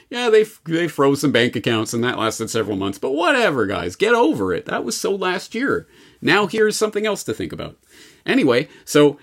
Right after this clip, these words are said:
to the extent that they have pr-, ex-, succeeded in setting this precedent, and I don't see any leaders getting hauled before any courts being tried for crimes against humanity for the, the actions that they committed in helping to commit this atrocity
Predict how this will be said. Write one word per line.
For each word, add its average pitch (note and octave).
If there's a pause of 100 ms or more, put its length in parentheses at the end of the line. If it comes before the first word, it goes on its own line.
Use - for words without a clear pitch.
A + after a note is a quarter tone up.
(200)
to D3+
the D3
extent F#3
that G3
they D#3+
have E3+ (180)
pr-, -
ex-, D#3+
succeeded C4+
in D#3
setting F3
this F3
precedent, C4+
and G#2+ (200)
I A2+
don't A#3+
see G3
any E3+
leaders D#3+
getting C#3
hauled C#3
before D3
any C#3+
courts -
being C3
tried C3+
for B2
crimes C#3+
against C#3
humanity C#3
for A2+
the, G#2 (100)
the G#2
actions A#2+
that G2+
they A#2+
committed B2+
in G#2
helping A#2
to A#2+
commit A#2
this A2+
atrocity A#2